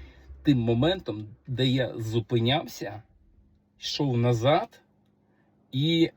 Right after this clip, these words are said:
Повертався до себе. А ти пам'ятаєш, ти давав слово для цієї жінки? Ти пам'ятаєш? Пам'ятаєш?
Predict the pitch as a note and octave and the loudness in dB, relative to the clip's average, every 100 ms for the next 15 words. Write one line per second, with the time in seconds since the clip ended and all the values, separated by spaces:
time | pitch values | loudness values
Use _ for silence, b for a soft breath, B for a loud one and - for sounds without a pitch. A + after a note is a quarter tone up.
0 | _ _ _ - C#3+ C3+ B2+ E3+ D3+ C#3+ | _ _ _ -4 0 0 4 4 4 -2
1 | B2+ C3 - F3 B2 - - A#2+ A#2+ A#2+ | -2 -2 2 0 0 -8 -10 -8 -4 -2
2 | A#2+ B2 F#3+ A3 - E3 C3+ C3+ B2+ A#2+ | 0 0 0 -2 -2 -2 2 4 2 0
3 | - C3+ A#2+ G#2+ A2 - A2+ A2+ G#2+ A2+ | -2 -2 -2 -4 -8 -8 -8 -6 -6 -10
4 | - - - G2 G2+ - B2 - - - | -12 -18 -14 -10 -10 -6 -6 -6 -10 -12
5 | _ F#2 F#2 - - D#3+ | _ -14 -10 -6 -4 -6